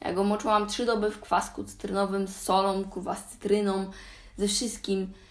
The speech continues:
I dopiero dzisiaj <laughs> udało mi się wypić herbatę bez, y, posmaku mentolu. Także tego naprawdę nie należy robić. O okej,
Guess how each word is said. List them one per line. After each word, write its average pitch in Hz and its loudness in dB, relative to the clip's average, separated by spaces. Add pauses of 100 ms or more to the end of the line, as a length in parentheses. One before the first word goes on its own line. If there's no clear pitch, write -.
(420)
I 247 2
dopiero 247 4
dzisiaj 262 6 (540)
<laughs> - 6
udało 208 10
mi 208 0
się 180 -4
wypić 185 0 (560)
herbatę 196 4
bez, 185 2
y, - -4
posmaku - -2
mentolu. 170 -4 (500)
Także 220 -2
tego 226 2
naprawdę 185 0
nie 175 -2
należy 165 -6
robić. - -12 (1500)
O - -10
okej, - 0